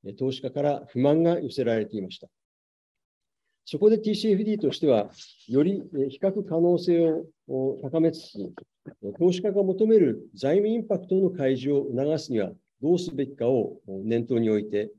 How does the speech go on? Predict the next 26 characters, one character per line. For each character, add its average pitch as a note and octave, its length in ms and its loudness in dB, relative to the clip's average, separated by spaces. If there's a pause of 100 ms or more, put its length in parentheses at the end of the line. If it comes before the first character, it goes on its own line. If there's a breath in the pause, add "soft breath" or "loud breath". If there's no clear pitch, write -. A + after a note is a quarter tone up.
(340)
え F#2 80 -10
ー、 - 20 -8
推 C3+ 180 -2
奨 C#3 220 2
す C#3+ 100 -4
る C3 60 0
指 C3 140 0
標 C#3+ 220 0
に C#3+ 120 0
つ F3 120 -4
い D#3+ 80 -2
て G2 200 -4
再 E3 260 0
整 F3+ 180 2
理 A#2+ 120 2
を F#2+ 100 -2
行 G2 160 -6 (100)
い、 A#2 200 -2 (320)
え G2+ 60 -8
ー、 - 20 -4
昨 A2+ 240 -6
年 A#2+ 200 2
の D3+ 220 2 (340)
今 A#2 180 -2
頃 D3+ 200 0
に、 F#3 140 0